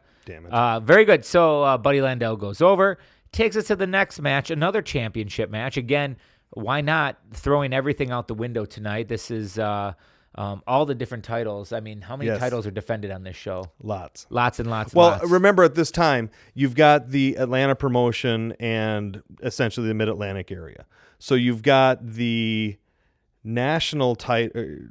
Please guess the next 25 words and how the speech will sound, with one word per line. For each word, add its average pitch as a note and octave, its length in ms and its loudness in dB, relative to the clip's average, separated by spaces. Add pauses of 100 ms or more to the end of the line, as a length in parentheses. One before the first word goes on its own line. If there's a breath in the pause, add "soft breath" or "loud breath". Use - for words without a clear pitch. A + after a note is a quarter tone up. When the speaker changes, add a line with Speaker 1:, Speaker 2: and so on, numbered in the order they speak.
(600)
Speaker 1:
where C#3 140 0
did D3+ 140 -6
we D#3+ 80 -6
start? D3 300 -4
Did A2+ 100 -8
we G2+ 60 -10
start A#2+ 220 -2
at C3 80 -8
the A#2+ 120 -4
Omni? C3+ 380 -8
Speaker 2:
Uh, A#2 400 -6
no, D3 140 -4
we C#3 80 -2
started B2+ 380 -2
in A#2 320 -6
Greensboro. G2 520 -10 (140)
Speaker 1:
Started A#2+ 280 -2
in A2+ 80 -4
Greensboro A#2 580 2
for A2+ 180 -2
the A2 380 -2
vacant A#2+ 540 0
Mid-Atlantic A2+ 760 -2
title. G2 200 -6
Speaker 2:
Yes. F2 380 -10